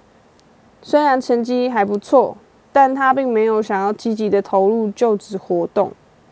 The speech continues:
毕业后呢，就在汽车和工厂等公司当派遣员工。那因为派遣员工的关系，在公司并没有正职那样稳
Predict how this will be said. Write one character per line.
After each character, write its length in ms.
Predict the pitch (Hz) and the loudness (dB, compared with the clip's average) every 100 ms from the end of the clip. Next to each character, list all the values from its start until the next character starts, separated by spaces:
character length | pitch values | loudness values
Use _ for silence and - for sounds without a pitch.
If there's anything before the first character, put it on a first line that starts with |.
| _ _ _ - _ | _ _ _ -20 _
毕 200 | 294 277 | 2 6
业 180 | 277 269 | 6 6
后 240 | 269 254 | 6 4
呢， 380 | 247 226 226 226 | 4 2 2 0
就 160 | 226 240 | 0 2
在 280 | 233 226 214 | 4 4 0
汽 240 | - 254 | -2 -4
车 220 | 226 233 | 0 0
和 220 | 247 226 | 0 0
工 200 | 226 220 | 0 0
厂 240 | 226 220 175 143 | -2 -4 -6 -6
等 220 | 202 180 | -2 -2
公 260 | 175 202 214 | 2 0 0
司 260 | - 208 196 | -4 -6 -2
当 320 | 208 202 208 | 0 0 -4
派 240 | - 220 | -2 -2
遣 180 | 208 185 | -2 -4
员 280 | 165 170 180 | -4 -4 -4
工。 320 | 180 180 190 196 - _ _ _ _ _ _ _ | -4 -4 -6 -14 -20 _ _ _ _ _ _ _
那 180 | 311 349 | -2 0
因 180 | 349 359 | 2 4
为 380 | 349 320 294 269 | 4 2 -2 -2
派 200 | 320 302 | 0 0
遣 140 | 254 | 0
员 260 | 226 214 226 | 0 0 0
工 140 | 269 | 0
的 60 | 240 | 2
关 280 | 233 233 | 2 2
系， 320 | 247 - 240 233 | -2 -4 -4 0
在 200 | 269 247 | 2 2
公 180 | 247 | 0
司 160 | 247 247 | 0 -4
并 240 | 240 247 | -4 -2
没 80 | 214 | 0
有 160 | 202 190 | 0 -2
正 320 | - 240 208 | 0 0 0
职 160 | - 190 | -4 -4
那 100 | 214 | -2
样 220 | 214 202 | 0 0
稳 120 | 175 | 0